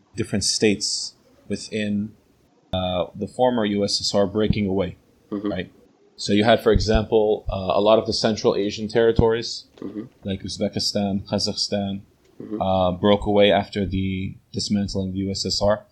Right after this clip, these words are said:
Speaker 1: And likewise, you, that, so that, that yearning to be an independent nation, um, also a lot of it was, uh, also within the Caucasus, right?
Speaker 2: Mm-hmm.
Speaker 1: So we, it goes without saying, we know the situation in Chechnya.
Speaker 2: Mm-hmm.
Speaker 1: Uh, we know the Chechen struggle for independence after
Speaker 2: Right.
Speaker 1: the,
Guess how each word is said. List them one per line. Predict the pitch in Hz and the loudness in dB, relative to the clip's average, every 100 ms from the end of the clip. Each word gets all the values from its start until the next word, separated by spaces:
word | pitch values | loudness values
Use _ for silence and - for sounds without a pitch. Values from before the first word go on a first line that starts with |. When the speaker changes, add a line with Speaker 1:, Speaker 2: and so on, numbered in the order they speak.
| - - | -20 -8
Speaker 1:
And | - 127 | 6 10
likewise, | 147 143 135 - | 12 12 12 12
you, | 120 90 | 8 10
that, | 127 139 - | 10 10 8
so | 123 | 6
that, | 117 127 113 | 8 6 6
that | 117 107 | 4 4
yearning | 113 120 120 110 | 4 2 2 0
to | 107 | 0
be | 110 | 2
an | 98 | 2
independent | 113 107 - 113 104 101 - - | 2 0 0 0 0 -2 -4 -8
nation, | 110 113 - 95 - - - - - - _ - | 8 10 10 8 2 0 0 6 6 4 _ 2
um, | 101 101 98 98 - | 6 8 8 4 2
also | 123 120 - 123 | 6 6 6 4
a | 120 104 113 | 6 6 6
lot | 117 | 4
of | 104 | 4
it | 113 - | 0 0
was, | 117 107 104 - - | 0 -2 -2 -4 -4
uh, | 107 101 101 101 - | -4 -4 -4 -4 2
also | 117 - 117 | 2 4 2
within | 107 113 | 2 0
the | 110 | 6
Caucasus, | 156 151 117 - - - - _ | 10 10 6 -6 -8 -10 -14 _
right? | 95 107 | 6 6
Speaker 2:
Mm-hmm. | 113 - _ _ - | 4 -6 _ _ -6
Speaker 1:
So | - | 2
we, | 107 110 107 82 | 4 6 4 2
it | 107 | 4
goes | 123 117 | 6 6
without | 113 107 | 4 2
saying, | 117 110 | 0 0
we | 104 | 4
know | 107 107 | 8 10
the | - | 8
situation | - - 107 101 101 | 4 -2 -2 -2 -4
in | |
Chechnya. | 95 104 - 98 95 107 _ _ _ | -2 0 0 -4 -8 -10 _ _ _
Speaker 2:
Mm-hmm. | 104 110 101 | -10 -6 -2
Speaker 1:
Uh, | 95 95 92 | 0 2 2
we | 101 | 2
know | 104 104 | 4 2
the | |
Chechen | 101 104 - 101 | 2 0 0 -2
struggle | - 92 98 | -2 -2 -4
for | - | -4
independence | 95 95 - 95 92 92 - | -4 -6 -6 -8 -6 -8 -6
after | 98 - 101 | -6 -4 -6
Speaker 2:
Right. | |
Speaker 1:
the, | 98 92 | -4 -8